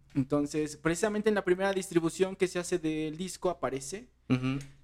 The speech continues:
Speaker 1: se detiene, la, la disquera decide mejor que me regresen todo, yo me hago bolas, eh, digamos, resolviendo este tema legal, pero,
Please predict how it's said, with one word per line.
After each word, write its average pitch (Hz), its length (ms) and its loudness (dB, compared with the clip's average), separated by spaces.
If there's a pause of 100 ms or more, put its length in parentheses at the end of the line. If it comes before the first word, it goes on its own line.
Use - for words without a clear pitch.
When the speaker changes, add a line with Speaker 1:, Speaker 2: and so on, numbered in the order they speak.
(200)
Speaker 1:
se 147 360 4
detiene, 196 680 2
la, 135 600 -2
la 131 120 2
disquera 160 460 -2 (180)
decide 143 560 2
mejor 156 520 -2 (640)
que 147 100 6
me 139 160 4
regresen 170 480 2
todo, 214 480 2 (960)
yo 135 280 0
me 143 120 2
hago 147 200 0
bolas, 151 580 -2
eh, 123 300 -4
digamos, 131 320 -2
resolviendo 135 420 0
este 143 140 -6
tema 165 260 0
legal, 180 380 -2 (920)
pero, 175 460 4